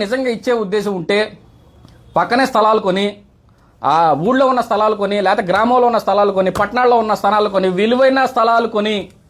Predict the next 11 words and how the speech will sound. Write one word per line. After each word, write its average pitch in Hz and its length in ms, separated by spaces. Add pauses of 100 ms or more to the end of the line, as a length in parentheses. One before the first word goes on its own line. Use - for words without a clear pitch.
(760)
ఎవరైతే 233 400
కనుక 214 240
ల్యాండ్లు 226 260
ఉంటాయో 208 220
ప్రైవేట్ 196 300
ల్యాండ్స్, 175 280 (260)
ఏ 226 140
దాంట్లో 220 240
ఇవ్వచ్చుగా, 226 320 (2000)
పేదోడు 170 360
బాగుపడిపోతాడు. 143 640